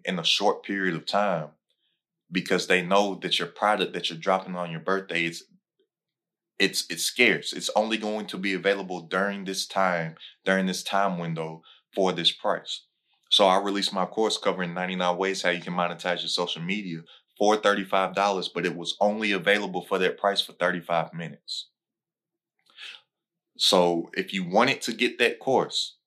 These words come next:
you only had a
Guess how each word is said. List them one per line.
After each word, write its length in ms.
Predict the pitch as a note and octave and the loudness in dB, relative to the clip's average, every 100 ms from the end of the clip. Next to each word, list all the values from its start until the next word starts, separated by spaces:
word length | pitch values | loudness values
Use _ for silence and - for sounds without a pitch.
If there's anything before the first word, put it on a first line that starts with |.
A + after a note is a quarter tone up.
| _ _ _ _ _ _ _ _ _ _ _ _ _ - | _ _ _ _ _ _ _ _ _ _ _ _ _ -4
you 220 | G#2 - - | -2 0 4
only 320 | G#2 B2 B2 | 4 6 2
had 320 | A#2+ A#2+ A#2+ | 0 2 2
a 120 | G2+ | 0